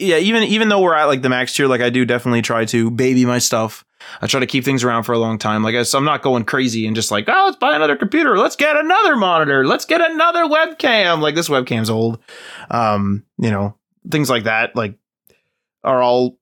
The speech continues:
or I'll upgrade, like, everything all at once. Like, I'll go, "Okay, like, I'm gonna upgrade, like, the desktop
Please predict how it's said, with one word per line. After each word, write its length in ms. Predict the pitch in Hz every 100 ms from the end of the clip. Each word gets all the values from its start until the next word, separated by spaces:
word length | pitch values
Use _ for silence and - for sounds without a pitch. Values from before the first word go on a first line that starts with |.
| -
or 100 | 139
I'll 160 | 131 127
upgrade, 400 | 139 - 139 123
like, 200 | 117 113
everything 400 | 127 127 123 120 -
all 180 | 117 107
at 80 |
once. 440 | 104 117 147 - - 117
Like, 120 | 110
I'll 120 | 117
go, 160 | 110 107
"Okay, 340 | 131 127 117
like, 240 | 110 107 -
I'm 100 | 120
gonna 140 | 123 -
upgrade, 380 | 127 131 113 110
like, 160 | 107
the 100 | 120
desktop 640 | 110 117 - 123 110 107